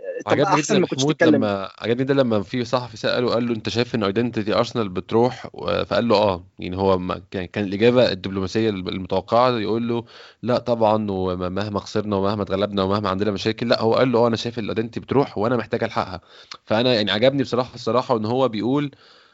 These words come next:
Speaker 2: الكلام زي ما هو وبيقول هو هيشتغل يعمل إيه. هل هو بقى طريقة شغله هتنفع أو مش هتنفع؟ دي حاجة لسه هنشوفها في المستقبل أو مع توالي الماتشات.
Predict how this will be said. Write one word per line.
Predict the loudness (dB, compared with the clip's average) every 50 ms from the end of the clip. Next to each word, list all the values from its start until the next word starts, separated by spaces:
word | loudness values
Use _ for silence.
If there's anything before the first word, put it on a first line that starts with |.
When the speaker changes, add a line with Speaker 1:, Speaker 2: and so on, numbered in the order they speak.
| _ _ _ _ -18
Speaker 2:
الكلام | -12 -2 2 2 2 4
زي | 4 2 2
ما | 4
هو | 4 2 2 4 2 2 0 0
وبيقول | -2 -2 0 0
هو | 2 2
هيشتغل | 0 2 0 -2 0 2
يعمل | 0 0 0 -2
إيه. | -4 -6 -8 -8 -10 -2
هل | 0 2 4 6
هو | 6 6 8
بقى | 6 4 4
طريقة | 4 0 -2 -2
شغله | 0 0 2 2 2
هتنفع | 0 -2 -4 -6 -8 -4 -4 -2 -2
أو | -2
مش | -2 -4
هتنفع؟ | -6 -6 -6 -4 -4 -4 -4
دي | -4 -6
حاجة | -8 -6 -8
لسه | -8 -6 -6 -8
هنشوفها | -8 -8 -8 -6 -4
في | -4
المستقبل | -4 -4 -2 0 0 2 2 0 -2 -2 -2
أو | -2 -2 -2 -2
مع | -2 -2 -2 -2
توالي | 0 0 0 0 0
الماتشات. | 0 -2 -4 -4 0 0 0 -2 -2 _